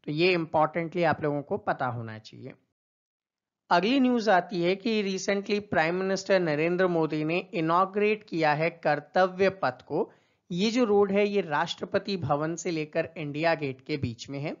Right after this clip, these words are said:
जैसा कि आप यहाँ पे इमेज में भी देख पा रहे हैं। Basically किया क्या गया है, तो ये जो राजपथ है ना, इसको नेम चेंज किया गया है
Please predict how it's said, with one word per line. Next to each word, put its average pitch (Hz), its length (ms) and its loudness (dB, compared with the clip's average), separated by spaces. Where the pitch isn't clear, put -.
जैसा 139 320 -4
कि 143 120 -8
आप 131 200 -4
यहाँ 135 200 -6
पे 135 120 -8
इमेज 151 320 -6
में 170 160 -6
भी 170 80 -2
देख 165 260 -4
पा 156 120 4
रहे 156 120 -2
हैं। 311 80 -10
Basically 233 560 0
किया 208 320 6
क्या 208 240 2
गया 151 220 0
है, 139 320 -2
तो 208 220 -8
ये 202 220 -6
जो 214 160 -2
राजपथ 175 680 0
है 147 100 -6
ना, 156 180 -10
इसको 226 560 0
नेम 185 560 -2
चेंज 185 460 -6
किया 135 340 -2
गया 113 240 -4
है 113 200 -12